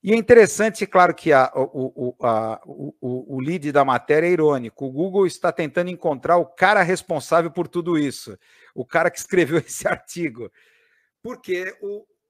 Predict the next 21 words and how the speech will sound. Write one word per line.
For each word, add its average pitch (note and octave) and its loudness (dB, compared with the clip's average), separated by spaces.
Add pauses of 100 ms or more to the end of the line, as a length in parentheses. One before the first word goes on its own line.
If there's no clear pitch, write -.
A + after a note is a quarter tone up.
(240)
é G3+ -6
irônico, F#3 -10
né? D3 -14 (500)
Quer C#3 -6
dizer, A#2 -4
os - -8
próprios C4 -4
pesquisadores E3+ -6
do D#3+ -12
Google, B2+ -6 (560)
o B2 -12
Google E3+ -2
que B2 -14
tá B2+ 0
fazendo A#2+ -8
pesquisas B2+ -10
em C3 -14
inteligência B2+ -8
artificial, C3 -4
aquela C#3+ -6
inte-, B2 -10